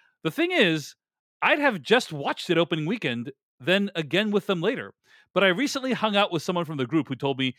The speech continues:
she wanted to see the movie with me specifically and was convincing me to wait so the group can see it together. These are not see a movie twice in theater type people.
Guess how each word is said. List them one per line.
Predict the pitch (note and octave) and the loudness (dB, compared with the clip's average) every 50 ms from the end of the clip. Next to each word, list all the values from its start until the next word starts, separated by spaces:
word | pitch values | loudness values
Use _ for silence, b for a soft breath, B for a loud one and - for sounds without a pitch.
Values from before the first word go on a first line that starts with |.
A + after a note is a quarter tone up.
| b b b | b b b
she | b - C#3+ | b -8 -8
wanted | B2 A2 B2+ D#3+ G#3 A#3+ G3+ | -4 0 4 4 4 4 2
to | G#3 | -2
see | - - G#3 | -4 -2 -2
the | F3 E3 | 0 0
movie | D#3 D#3 D#3+ D#3 E3 | 0 0 0 0 0
with | C#3+ C3+ A2+ A2 | 0 0 -2 -2
me | B2+ C3+ F#3 C4+ C#4 | -2 0 0 0 0
specifically | - - - - - - - D#4 - F#3+ - - - - - _ _ _ _ _ b b b b b b b - | 0 -2 -8 -8 -6 -4 -4 -4 -4 -4 -8 -10 -20 -20 -20 _ _ _ _ _ b b b b b b b -6
and | - G#3+ G#3 | 0 2 4
was | G3 F#3 - | 4 4 4
convincing | - G3 D#3+ D3+ C4+ D4+ - C4 A#3+ G3+ | 2 -2 0 0 -2 -2 0 0 0 0
me | A3 G#3+ | 0 0
to | - F3 | 0 0
wait | C#3 B2 D3+ G3+ A3+ - - | 0 2 4 4 4 2 -2
so | - C#3 | -8 -6
the | A#2+ A#2 | -6 -4
group | - - F#3+ F3+ - | 0 0 0 0 0
can | C3+ B2 | -8 -10
see | - - C#3+ | -6 -4 -4
it | C#3+ _ | -4 _
together. | - A2 B2+ D3 A#2 F#2+ - _ _ _ _ _ b b b b b b b b | -6 -4 -2 -2 -2 -4 -10 _ _ _ _ _ b b b b b b b b
These | - B3+ E4 C4 | -2 0 2 2
are | F4 E4+ D4 | 2 2 4
not | A3+ G#3 G#3+ A#3+ B3 - _ _ _ _ _ - | 4 4 4 4 2 0 _ _ _ _ _ -14
see | - - - - A#3+ B3+ C4 C4 C4 G3+ | -10 -8 -4 0 2 4 4 4 4 4
a | F#3 G3 G3+ | 4 4 4
movie | F#3 G#3 A3 F#3 G#3 | 4 2 2 2 0
twice | - - - G#3 F#3+ - F3 | 0 2 4 4 4 4 0
in | D#3+ | -4
theater | - F3+ F3 D#3+ D3 | -2 0 0 0 0
type | - D3 C3 - | 0 -2 -4 -4
people. | - A#2+ - - - | -6 -14 -16 -18 -20